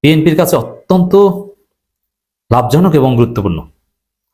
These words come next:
আর এনসিপি তারুণ্যের দল, জুলাই ভিত্তিক দল, জুলাইতে বিএনপির অবদান নাই, নানান হিসাব নিকাশে এনসিপি এবং এবি পার্টি হচ্ছে বিএনপির কাছে সবচাইতে বড় জোট, বড় মিত্র,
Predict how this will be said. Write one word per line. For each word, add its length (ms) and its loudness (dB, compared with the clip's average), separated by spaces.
আর 120 0
এনসিপি 380 0
তারুণ্যের 440 0
দল, 320 0
জুলাই 240 2
ভিত্তিক 340 -4
দল, 160 0
জুলাইতে 340 0
বিএনপির 340 0
অবদান 300 -2
নাই, 160 -6
নানান 260 2
হিসাব 260 2
নিকাশে 680 -2
এনসিপি 380 0
এবং 160 0
এবি 200 0
পার্টি 240 0
হচ্ছে 420 0
বিএনপির 320 2
কাছে 160 0
সবচাইতে 640 0
বড় 320 0
জোট, 120 0
বড় 320 0
মিত্র, 280 -8